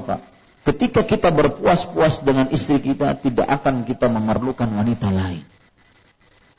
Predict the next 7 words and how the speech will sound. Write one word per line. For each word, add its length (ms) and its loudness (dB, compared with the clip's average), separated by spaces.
Matanya 560 2
jelalatan 720 4
kepada 320 4
wanita 320 4
lain, 320 4
tidak 280 0
akan. 340 -8